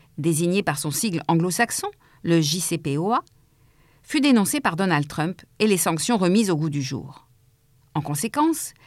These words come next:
l'Iran, désormais sous l'influence de dirigeants radicaux, reprit ses activités d'enrichissement de l'uranium, au risque d'une prolifération qui inquiétait au Moyen-Orient et dans le monde. L'élection de Joe Biden signifiait la volonté de reprendre les négociations,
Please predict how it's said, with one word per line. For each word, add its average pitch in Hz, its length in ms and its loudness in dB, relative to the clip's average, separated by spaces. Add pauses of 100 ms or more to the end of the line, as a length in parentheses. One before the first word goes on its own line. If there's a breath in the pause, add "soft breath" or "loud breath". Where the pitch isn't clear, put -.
(160 soft breath)
l'Iran, 240 420 2 (120)
désormais 180 460 2
sous 196 120 -4
l'influence 175 460 0
de 180 80 0
dirigeants 170 460 0
radicaux, 208 540 0 (280 soft breath)
reprit 247 340 0
ses 233 200 -2
activités 170 520 -4
d'enrichissement 196 540 0
de 240 60 2
l'uranium, 160 560 0 (360 soft breath)
au 233 60 4
risque 269 280 0
d'une 180 180 0
prolifération 240 760 0
qui 226 180 -2
inquiétait 190 440 -2
au 202 80 2
Moyen-Orient 165 560 0
et 160 80 0
dans 151 120 0
le 147 120 2
monde. 131 320 -2 (760 soft breath)
L'élection 165 480 2
de 180 140 2
Joe 170 160 0
Biden 214 460 2
signifiait 208 420 0
la 190 100 6
volonté 247 440 2
de 233 80 0
reprendre 180 380 -2
les 175 60 0
négociations, 151 720 -4